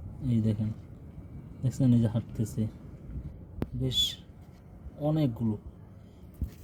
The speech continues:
তো এটার ভিতরে আপনার শামুক আছে, শামুক তো তেমন একটা সমস্যা না। তো এইগুলা কি আপনার, আহ, মাছের কোনো ক্ষতি করবে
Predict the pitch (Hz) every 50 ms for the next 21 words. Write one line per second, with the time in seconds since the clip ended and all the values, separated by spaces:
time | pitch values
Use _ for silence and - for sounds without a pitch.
0 | - - - - - - - - - - - - - - - 120 113 113 117 113
1 | 117 113 123 131 135 127 147 151 156 160 160 147 - - 139 143 147 151 147 -
2 | 139 127 - - 117 135 170 - - - - 120 113 117 113 110 - - 117 113
3 | - 117 113 113 113 113 110 - 117 107 - 113 107 107 107 - - 113 104 107
4 | 120 - - - - - - - - - - - - - - - - - 113 113
5 | 113 110 120 120 123 123 117 - - 127 123 120 120 120 117 131 139 - - -
6 | - - - - - - - - 120 113 107 110 113 113 110 110 104 104 107 107
7 | 107 107 107 104 104 104 104 104 107 107 107 107 - 117 110 110 120 117 117 113
8 | - - 110 - - 120 117 123 123 123 117 131 127